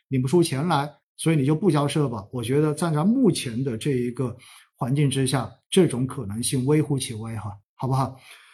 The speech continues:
好了，这一点呢，我觉得就是今天要跟大家特别去讲到的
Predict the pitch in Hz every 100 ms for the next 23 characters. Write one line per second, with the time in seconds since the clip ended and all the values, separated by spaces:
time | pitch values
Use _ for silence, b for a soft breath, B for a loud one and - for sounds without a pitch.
0 | b b b b 202 262 - - 233 214
1 | 190 160 139 131 135 127 117 135 143 147
2 | 143 139 156 151 151 156 131 135 135 135
3 | - 226 156 127 117 123 139 120 117 127
4 | 101 113 135 117 107 98